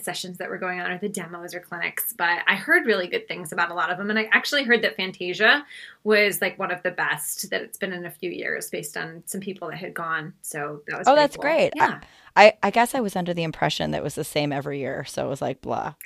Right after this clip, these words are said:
Speaker 2: you know?
Speaker 1: I thought it was, I kinda thought it was the same too, but I was hearing, I saw on the Facebook feed, people were commenting that it was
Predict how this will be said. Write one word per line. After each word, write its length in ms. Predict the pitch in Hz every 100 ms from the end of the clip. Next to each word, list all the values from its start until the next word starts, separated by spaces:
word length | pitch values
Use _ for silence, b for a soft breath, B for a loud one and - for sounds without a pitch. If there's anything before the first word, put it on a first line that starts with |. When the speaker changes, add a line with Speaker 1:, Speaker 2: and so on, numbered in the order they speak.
| -
Speaker 2:
you 120 | 175 156
know? 260 | 135 151 262
Speaker 1:
I 300 | 311 539 554
thought 240 | 349 269 202
it 100 | 185
was, 220 | 202 196 180 -
I 160 | 190 226
kinda 300 | 294 349 349
thought 120 | 359 370
it 60 |
was 100 | 269
the 100 | 277
same 320 | 285 285 285 269
too, 380 | - 214 269 285
but 240 | 240 202 202
I 160 | 202
was 220 | 202 202
hearing, 500 | - 214 208 202 196 -
I 80 | 190
saw 220 | 190 220
on 240 | 190 185
the 100 | 175 -
Facebook 400 | 196 214 180 -
feed, 440 | - 175 175 175 -
people 260 | - 175
were 80 | 175
commenting 640 | - 175 170 175 165 160 160
that 100 | 156
it 80 |
was 200 | - 151